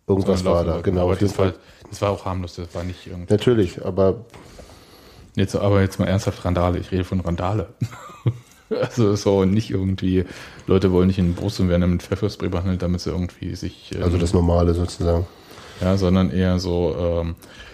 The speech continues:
Speaker 2: ich erinnere mich an, äh, Regionalligaspiel Hertha
Speaker 1: Ja, gut.
Speaker 2: Amateure gegen Dresden hier im Jahnsportpark nebenan. Das ein
Speaker 1: Ja.
Speaker 2: bisschen sehr aus dem Ruder
Speaker 1: Mhm,
Speaker 2: lief.
Speaker 1: mhm.
Speaker 2: Nein, also das, ähm, ja, kein Mord und Britz, wir können's, glaub ich, dabei
Speaker 1: Genau.
Speaker 2: belassen.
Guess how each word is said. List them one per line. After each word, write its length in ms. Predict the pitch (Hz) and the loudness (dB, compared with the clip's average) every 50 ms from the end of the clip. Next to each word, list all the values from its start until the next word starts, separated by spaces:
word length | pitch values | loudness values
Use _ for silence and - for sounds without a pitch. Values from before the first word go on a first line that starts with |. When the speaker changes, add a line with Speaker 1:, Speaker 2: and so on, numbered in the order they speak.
| - - _ - - - - - - - - - - - | -20 -20 _ -16 -16 -14 -12 -12 -12 -12 -14 -18 -18 -16
Speaker 2:
ich 160 | - - - | -8 -4 -2
erinnere 180 | 95 92 95 | 0 2 2
mich 140 | 98 92 101 | 2 2 2
an, 240 | 92 92 92 92 - | 0 0 0 0 -2
äh, 100 | - 98 | -2 -2
Regionalligaspiel 1300 | 92 90 90 87 82 - 92 90 87 85 87 90 90 87 90 85 - - - 87 82 78 76 67 65 - _ - | -2 -2 -2 -2 -2 -2 -2 -2 -2 -2 -2 -2 -2 -2 -4 -6 -8 -8 -8 -8 -6 -6 -8 -10 -12 -14 _ -18
Hertha 160 | - - 101 | -8 -2 2
Speaker 1:
Ja, 180 | 101 98 92 87 | 4 4 4 4
gut. 60 | 87 90 | 4 4
Speaker 2:
Amateure 340 | 90 90 - 104 98 95 95 | 4 4 4 4 4 2 2
gegen 360 | 92 95 85 85 87 87 87 85 | 0 -2 -2 -2 -2 -2 -2 -4
Dresden 500 | - 90 90 92 - - - 92 92 90 | -4 -4 -4 -4 -6 -6 -4 -4 -4 -4
hier 340 | 87 92 90 90 87 85 - | -4 -4 -4 -4 -4 -4 -6
im 200 | 87 90 85 82 | -6 -6 -6 -4
Jahnsportpark 600 | 85 90 98 - - - - - - 92 87 - - _ _ _ _ - | -4 -4 -6 -6 -6 -8 -10 -8 -8 -8 -8 -8 -10 _ _ _ _ -8
nebenan. 400 | 92 92 92 85 76 85 95 110 113 - - - - - - - - - - | -6 -6 -4 -4 -4 -4 -4 -4 -6 -8 -14 -20 -20 -18 -18 -20 -20 -12 -8
Das 140 | - 92 - | -6 0 2
ein 60 | 98 | 2
Speaker 1:
Ja. 40 | 95 98 | 4 4
Speaker 2:
bisschen 160 | 98 101 90 | 2 2 0
sehr 140 | 92 95 87 | 0 2 0
aus 140 | 90 92 | 0 -2
dem 120 | 98 95 87 | -2 -2 0
Ruder 220 | 95 95 95 95 90 | 2 4 4 4 4
Speaker 1:
Mhm, 40 | 90 | 4
Speaker 2:
lief. 200 | 101 110 - - | 2 -2 -2 0
Speaker 1:
mhm. 320 | 92 92 90 90 90 95 - - - _ _ - - - - - - - - - - - - - - - - _ _ _ _ _ - - _ _ _ _ _ _ - | 2 2 2 2 0 -2 -6 -10 -20 _ _ -20 -20 -20 -20 -20 -20 -20 -20 -20 -20 -20 -20 -20 -20 -20 -20 _ _ _ _ _ -20 -20 _ _ _ _ _ _ -6
Speaker 2:
Nein, 200 | 98 87 80 82 | -4 -4 -4 -4
also 220 | - - - - - - | -6 -8 -10 -12 -10 -12
das, 300 | - 90 85 - - - - | -10 -10 -8 -8 -8 -6 -2
ähm, 340 | 90 87 87 87 85 85 85 - - - - - | 0 0 0 0 0 -2 -4 -8 -12 -18 -8 -2
ja, 240 | - 101 92 90 85 - - 110 - - | 0 0 0 0 -4 -8 -10 -10 -8 -4
kein 180 | - 120 110 | -2 0 0
Mord 160 | 104 98 98 92 | 0 0 0 -2
und 120 | 85 87 | -4 -4
Britz, 220 | 90 90 - - | -4 -6 -8 -8
wir 60 | - - | -10 -8
können's, 200 | - 92 92 - | -6 -6 -6 -6
glaub 100 | - 92 | -8 -10
ich, 60 | 95 - | -10 -6
dabei 280 | - 92 82 - 90 90 90 98 | -6 -6 -6 -4 -6 -6 -6 -2
Speaker 1:
Genau. 200 | - 87 82 76 | -2 0 2 2
Speaker 2:
belassen. 300 | 80 85 82 - - - | 0 0 -2 -4 -8 -10